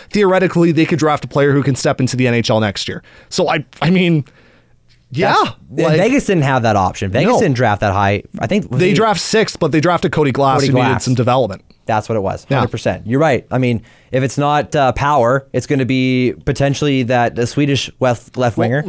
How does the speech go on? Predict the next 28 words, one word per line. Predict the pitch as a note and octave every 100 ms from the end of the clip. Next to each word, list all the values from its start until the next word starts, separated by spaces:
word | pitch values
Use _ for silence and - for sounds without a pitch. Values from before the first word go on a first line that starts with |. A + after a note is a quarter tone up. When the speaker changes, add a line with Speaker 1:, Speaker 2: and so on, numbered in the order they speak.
| E3
Speaker 1:
yeah, | F#3+ F#3+ F#3 F#3+
either | F#3+ F#3 G#3 G3
Edvinsson | G3+ E3+ G3 G3 A#3 A#3
or, | F#3 D#3+ D#3
or | D3+ D#3
I've | D#3 C3
seen | - G3+
a |
lot | F3+ E3
of | D#3+
Matty | D3+ D3+
Beniers, | C#3+ C3+ C3 C3 - - - -
Speaker 2:
Oh, | C3 B2 B2
okay. | A#2 G#2+ C3+
Speaker 1:
uh, |
heading | B2+ C3 B2
their | A#2 A#2+ A#2+
centerman | - B2+ B2 A#2+
out | A#2
of, | A#2 G#2
uh, | A#2 A2
out | A#2+ B2
of | B2
Michigan. | A#2 A2 G#2+ A2
So | - G#2 G2
Speaker 2:
There | A2+ A2
you |
go. | G2+ A#2 G2+